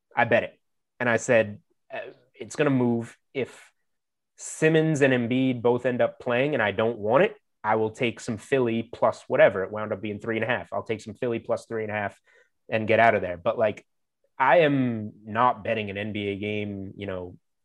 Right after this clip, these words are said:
early in the day and saying, "That's it. This is the side that I'm, I'm taking," without a plan to hedge out.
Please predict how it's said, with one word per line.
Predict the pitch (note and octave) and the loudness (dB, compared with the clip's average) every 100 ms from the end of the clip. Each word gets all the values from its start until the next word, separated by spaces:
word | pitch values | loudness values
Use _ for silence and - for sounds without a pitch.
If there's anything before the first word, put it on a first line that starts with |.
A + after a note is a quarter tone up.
| _ | _
early | A#2+ A#2+ A2+ | 0 2 0
in | A2 | 0
the | |
day | G#2 A2 G#2 | 2 2 2
and | G2 | -2
saying, | A2 G2+ F#2+ | -6 -6 -4
"That's | G#2+ A#2 - | -2 -2 -4
it. | G#2 - _ | -6 -8 _
This | A2+ B2 | -8 -8
is | G#2+ | -8
the | A2 | -6
side | B2+ A2 G#2+ | -4 -2 -2
that | |
I'm, | A2 G2+ G#2 G#2+ | 0 -2 -6 -8
I'm | G#2+ G#2 G2+ - _ _ - | -8 -8 -10 -14 _ _ -6
taking," | B2+ A2+ G#2 F#2+ | -2 -2 -2 0
without | G#2+ A2 | 4 4
a | - | 2
plan | - C3 C3 | -2 -2 2
to | B2 | 4
hedge | B2+ A2+ | 4 6
out. | G#2 G#2+ A2 | 4 4 2